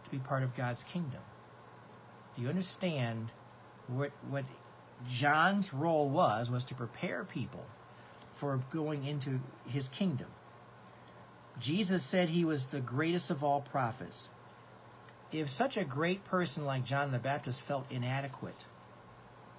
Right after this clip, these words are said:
to even be Christ's slave, how much more should we lay aside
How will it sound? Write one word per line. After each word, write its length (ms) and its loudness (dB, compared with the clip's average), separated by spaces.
to 100 -2
even 320 0
be 100 0
Christ's 480 2
slave, 380 0
how 200 4
much 300 0
more 300 2
should 320 -2
we 160 2
lay 260 2
aside 560 0